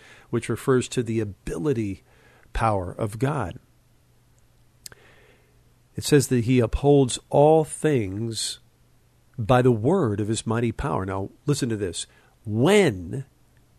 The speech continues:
he had by himself purged our sins, sat down at the right hand of the Majesty on high."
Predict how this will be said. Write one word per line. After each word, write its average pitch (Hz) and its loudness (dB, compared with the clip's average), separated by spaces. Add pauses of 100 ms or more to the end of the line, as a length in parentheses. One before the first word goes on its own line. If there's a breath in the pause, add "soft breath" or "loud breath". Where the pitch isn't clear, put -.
(220)
he 147 4
had 123 2
by 143 4
himself 139 -2
purged 170 0
our 127 0
sins, 120 -2
sat - -4
down 131 0
at 123 -2
the 110 -2
right 107 0
hand 107 -4
of 95 -6
the 101 -4
Majesty 101 -4
on 98 -4
high." 92 -6